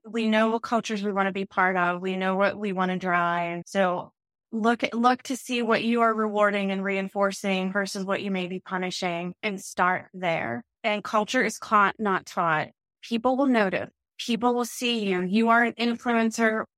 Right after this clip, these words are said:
whether you think you are or not. And you can start a movement to create a psychologically safe environment.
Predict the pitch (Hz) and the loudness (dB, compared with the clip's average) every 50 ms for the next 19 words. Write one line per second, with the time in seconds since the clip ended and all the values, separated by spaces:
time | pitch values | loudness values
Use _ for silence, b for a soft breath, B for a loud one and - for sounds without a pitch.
0 | _ _ _ _ _ _ _ - 226 226 226 285 240 220 262 - - - 254 240 | _ _ _ _ _ _ _ 2 2 2 2 0 -2 -2 -6 -6 -2 0 0 0
1 | - 233 240 226 - 208 214 214 - 202 226 214 202 190 180 165 156 156 - - | 0 -2 -2 2 4 4 6 6 4 4 2 2 2 2 0 0 -2 -2 -4 -8
2 | _ _ _ _ _ _ _ _ 208 208 214 220 226 - 240 220 - - 214 208 | _ _ _ _ _ _ _ _ -2 0 2 0 2 0 -2 -2 2 2 4 4
3 | 214 214 208 196 196 185 180 185 170 160 151 - - 196 - - 175 170 165 160 | 4 2 -2 -2 -4 -4 -2 -2 0 0 -2 -2 -6 -10 -6 -4 -4 -4 -4 -2
4 | - 160 160 156 165 160 165 156 156 - 180 - 160 165 160 - 139 135 143 - | -4 -4 -4 -2 -2 0 0 0 0 -2 -6 -8 -8 -8 -6 -6 -8 -8 -8 -8
5 | 143 147 - 73 65 - - 87 82 - | -8 -4 -4 -4 -4 -4 -8 -10 -10 -12